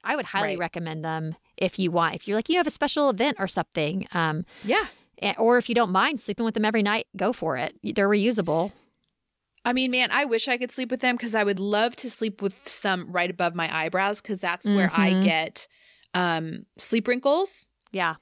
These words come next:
Speaker 2: Is, like, a little crease above my eyebrow. I mean, I would love to be able to sleep 'cause it, I do think that's effective for that, for
Speaker 1: Oh,
Speaker 2: sure.
Speaker 1: absolutely. Yeah, I think,
Speaker 2: Yeah.
Speaker 1: I think you should try them out, people.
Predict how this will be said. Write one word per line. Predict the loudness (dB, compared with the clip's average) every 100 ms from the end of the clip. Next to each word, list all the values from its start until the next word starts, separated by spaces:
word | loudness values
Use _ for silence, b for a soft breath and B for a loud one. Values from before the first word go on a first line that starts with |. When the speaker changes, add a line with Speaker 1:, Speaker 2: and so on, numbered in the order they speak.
| _
Speaker 2:
Is, | 2 2 2
like, | 0 0
a | 2
little | 2 0
crease | 2 0 2
above | 0 0
my | -2 -2
eyebrow. | -4 -2 0 0 -2 -8 b b b b
I | 2
mean, | 4
I | 2
would | -2 -6
love | -2 0 2 2 2 -2 -4 -6
to | -2
be | 0
able | 0
to | 0
sleep | 0 0 0
'cause | 2 2
it, | 2 0
I | 0
do | 0 -2 -6
think | -6 -10 -6
that's | -6 -6
effective | -8 -6 -6 -6 -10
for | -8 -8
that, | -6 -6 -8 -12 _
for | 0
Speaker 1:
Oh, | 2 4
Speaker 2:
sure. |
Speaker 1:
absolutely. | 2 0 2 2 2 0 -2 -8
Yeah, | -2 0
I | 0
think, | -2 -6 -6
Speaker 2:
Yeah. | -6 -6 -10 -20 _
Speaker 1:
I | -8
think | -2 -2 0
you | 2
should | 0 -2
try | 0 2 2
them | 2
out, | 2 0 0
people. | -6 -2 -2 -2